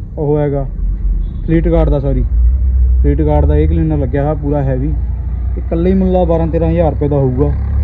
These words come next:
ਜਿਹੜਾ ਕੰਪਨੀ ਨੇ ਲਾਇਆ ਹੋਇਆ। ਤੇ ਬੈਟਰੀ ਦੀ ਫਰੰਟ ਦੇ ਉੱਪਰ ਆ ਜਾਂਦੀ ਹੈ, ਤੇ ਵੱਧ ਪਾਵਰ ਵਾਲੀ ਬੈਟਰੀ ਹੈ ਇਹ, ਵੱਡੀ ਬੈਟਰੀ ਹੈਗੀ ਟਰੈਕਟਰ ਨੂੰ ਲਾਈ ਹੋਈ ਹੈ ਜਿਹੜੀ।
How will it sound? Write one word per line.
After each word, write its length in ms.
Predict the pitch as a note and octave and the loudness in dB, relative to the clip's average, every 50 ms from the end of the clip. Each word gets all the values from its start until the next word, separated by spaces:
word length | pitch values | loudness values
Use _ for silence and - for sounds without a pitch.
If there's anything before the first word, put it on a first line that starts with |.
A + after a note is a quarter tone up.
| - - - | 0 2 2
ਜਿਹੜਾ 160 | C3 C3+ D3 | 2 4 4
ਕੰਪਨੀ 400 | C#3+ D3 C#3+ C#3 C#3 C#3 C#3+ C#3+ | 4 4 4 2 4 4 4 4
ਨੇ 80 | C#3+ C#3+ | 4 4
ਲਾਇਆ 300 | C#3 C#3 C3+ C3+ C#3 C3+ | 4 4 4 4 4 4
ਹੋਇਆ। 240 | - - C#3 - - - - - - - - - - - - - - - - - - - - - - - - | 4 4 4 2 2 2 2 2 2 2 0 0 0 0 0 -2 -2 -2 -4 -4 -6 -8 -10 -12 -12 -12 -12
ਤੇ 100 | A#2+ A#2+ - - | -12 -12 -8 -6
ਬੈਟਰੀ 320 | C#3 D3 D3+ C#3+ D#3+ E3 | -4 -4 -4 -4 -4 -6
ਦੀ 100 | E3 F3 | -6 -6
ਫਰੰਟ 260 | D3+ D3 C#3+ C#3+ C3+ C#3+ | -6 -4 -6 -4 -4 -2
ਦੇ 120 | C#3+ D3 | -2 -2
ਉੱਪਰ 300 | - - - - - C#3+ | -2 -2 -2 -2 0 0
ਆ 120 | C#3+ C#3+ | 2 2
ਜਾਂਦੀ 260 | D3 D3 D3 - D#3+ E3 | 2 0 0 0 0 0
ਹੈ, 60 | E3 - - - - - - - - - - - - - - - - - - - - - - - - - - - - | -2 -2 -4 -4 -4 -4 -4 -4 -4 -4 -4 -6 -6 -6 -6 -6 -6 -6 -6 -6 -6 -6 -4 -4 -6 -6 -6 -6 -6
ਤੇ 80 | - - - - - | -6 -6 -6 -4 -2
ਵੱਧ 180 | D3 D#3 F3 A3 | -2 0 0 0
ਪਾਵਰ 240 | G3+ G3+ F#3 F3 | 0 0 0 0
ਵਾਲੀ 120 | E3+ E3 D#3 | 0 0 0
ਬੈਟਰੀ 420 | D3 C#3+ C#3 C3 B2 C#3 C#3+ C#3+ | 0 0 -2 -2 -2 -2 -2 -2
ਹੈ 40 | C#3+ | 0
ਇਹ, 140 | C#3+ C#3+ C#3+ | 0 -2 -2
ਵੱਡੀ 260 | C3 C3+ B2+ C3+ C#3+ | -2 -4 -2 -2 -2
ਬੈਟਰੀ 380 | C3+ C3 B2 A#2+ - B2+ B2+ C3 | -2 -2 -2 -2 -2 -2 0 0
ਹੈਗੀ 180 | B2+ B2 C3+ | 0 -2 -4
ਟਰੈਕਟਰ 300 | B2+ C3+ - - - C3 | -4 -4 -6 -6 -6 -4
ਨੂੰ 100 | C3 C3 | -2 -2
ਲਾਈ 180 | B2+ B2 B2 A#2+ | 0 0 -2 -2
ਹੋਈ 160 | B2 B2 B2+ | -2 -2 -2
ਹੈ 60 | C3 | -2
ਜਿਹੜੀ। 220 | C3 C3+ C#3 E3 | -2 -2 -4 -4